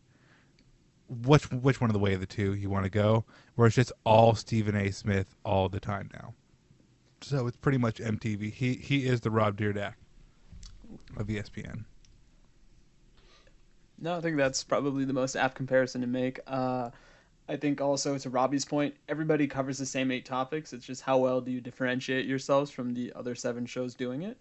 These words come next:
Speaker 2: So I will, I like your, who's Big Black then? Is that Molly Quirham or is that, 'cause obviously Max Kellerman is Chanel West Coast. So I will make that comparison right now,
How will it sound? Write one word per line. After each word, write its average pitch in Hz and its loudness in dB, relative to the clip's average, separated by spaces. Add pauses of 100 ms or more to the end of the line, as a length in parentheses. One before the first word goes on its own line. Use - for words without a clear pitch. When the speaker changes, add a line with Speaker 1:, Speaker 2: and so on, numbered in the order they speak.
(100)
Speaker 2:
So 123 -4 (1080)
I 147 0
will, 160 -2
I 156 0
like 151 -2
your, 143 -2
who's 185 0
Big 156 2
Black 151 2
then? 127 0 (140)
Is 135 -6
that 139 0
Molly 139 0
Quirham 160 -2
or 135 0
is 127 -6
that, 131 0 (120)
'cause 135 -8
obviously 156 -2
Max 135 -2
Kellerman 147 -2
is 135 -4
Chanel 139 -2
West 139 -2
Coast. 139 -4 (160)
So 135 -6
I 135 -6
will 143 -4
make 139 -4
that 139 0
comparison 131 0
right 131 -4
now, 131 -6